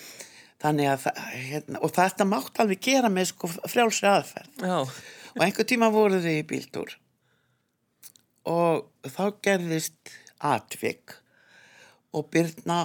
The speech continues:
Speaker 1: og Lilla Gó, eða Oddrún Vala, þær snöruðu fram vísu að því tilefni og hún var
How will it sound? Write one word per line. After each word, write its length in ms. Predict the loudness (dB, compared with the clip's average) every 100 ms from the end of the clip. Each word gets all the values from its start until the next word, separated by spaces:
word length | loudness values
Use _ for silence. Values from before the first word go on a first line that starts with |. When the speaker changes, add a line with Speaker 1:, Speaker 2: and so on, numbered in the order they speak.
| -2
Speaker 1:
og 380 | 0 2 2 0 _ _ _ _ _ _ -4
Lilla 260 | 0 0 0
Gó, 140 | 0
eða 220 | 2 2 2
Oddrún 240 | -2 -8
Vala, 300 | -4 -2 -4 -6
þær 380 | -6 0 2 0 -6 _ -20 -20 _ _ _ -20 _
snöruðu 760 | -8 -4 2 4 4 2 0 0
fram 300 | 0 -2 0
vísu 380 | -2 -2 -4 -6
að 140 | -8 -10
því 100 | -8
tilefni 500 | -6 -6 -6 -8 -8 -10 _ -20 _ _ _ _ _ -6
og 140 | -4
hún 220 | -2 -2 0
var 240 | 0 0